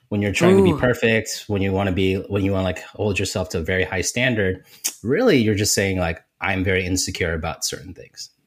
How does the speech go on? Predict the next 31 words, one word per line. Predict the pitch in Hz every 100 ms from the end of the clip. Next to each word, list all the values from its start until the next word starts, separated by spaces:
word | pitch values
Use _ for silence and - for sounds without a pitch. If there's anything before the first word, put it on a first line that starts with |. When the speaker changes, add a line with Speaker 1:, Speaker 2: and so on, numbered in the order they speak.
| _
Speaker 1:
Maybe, | 104 85 78 - - -
I | 90
think. | 82 80 -
So | - 85 80 - -
I'm, | 120 143
I'm | 117
kinda | 151 135 - - -
still | - 135
thinking | 110 101
about | 87 90
that, | 90
but | 101
I, | 104 110
th-, | -
I |
thought | 107 104
that | 95
was | 92
interesting | 92 92 - 80
that |
she | -
said | - 92
that. | 104 - _ _ _ -
Speaker 2:
I | 185
think | 208 240
that's | 226 208 208
a |
very | 175 180 180 185 180 180 175
worthwhile | 165 165 170 - 165 156
thing | 160 151
to | -